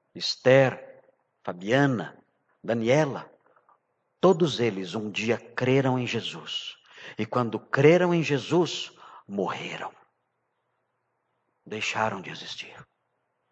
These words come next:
A vida velha passou. Foram sepultados, mas não ficaram na morte.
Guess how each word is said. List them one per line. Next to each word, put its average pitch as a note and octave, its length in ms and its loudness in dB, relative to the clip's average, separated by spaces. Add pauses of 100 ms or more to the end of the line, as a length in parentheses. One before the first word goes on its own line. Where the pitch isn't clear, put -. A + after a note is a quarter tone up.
(580)
A G2+ 120 -2
vida A2 280 0
velha A2 300 0
passou. - 680 -10 (1700)
Foram C#3 300 0
sepultados, G#2+ 1200 -6 (600)
mas A#2 200 2
não A#2 120 -2
ficaram A2 480 -6
na F#2 120 -6
morte. - 640 -12